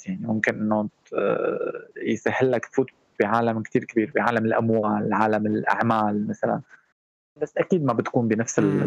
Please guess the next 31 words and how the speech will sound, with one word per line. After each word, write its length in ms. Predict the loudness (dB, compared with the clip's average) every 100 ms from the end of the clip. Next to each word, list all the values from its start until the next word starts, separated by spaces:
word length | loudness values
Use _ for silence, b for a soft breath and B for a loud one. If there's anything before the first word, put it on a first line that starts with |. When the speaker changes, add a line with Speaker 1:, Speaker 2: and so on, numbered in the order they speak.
| 0
Speaker 1:
الشقاء 500 | 0 0 0 0 0
اللي 140 | 0
نحن 240 | -2 -2
بنعيشه 440 | 0 0 -2 -2 -6
مثلا. 320 | -8 -12 -14 _ _ _ _ _ -2
إنه 80 | 0
بدل 260 | 2 2
ما 180 | 2 0
أنت 160 | 2 0
تطلع 300 | 2 2 2
مع، 580 | 2 2 0 0 0 -4 -8 -12 -16 _ _ _ -2
خلينا 300 | 0 2 0
نقول 240 | 2 2
عشر 260 | 2 0 0
زباين 380 | 2 2 2 0
على 100 | 0
ثلاث 160 | -2 0
أربع 240 | 0 0 0
أيام، 280 | 0 2 -2
بتطلع 260 | -2 2
لك 180 | 2 2
مع، 220 | 0 0 0 -2 0
مع 240 | 0 -2 -6 0
واحد 480 | 2 2 0 -2 -4 -16 b b b b b
شوجر 340 | 0 2 2
دادي، 520 | 2 2 2 0 -2 -2
هن 300 | 0 0 0
اسمه 280 | -2 0 -2
شوجر 280 | 0 0 0
دادي 420 | 0 -2 -2 -2
مثلا، 480 | -2 -2 0 0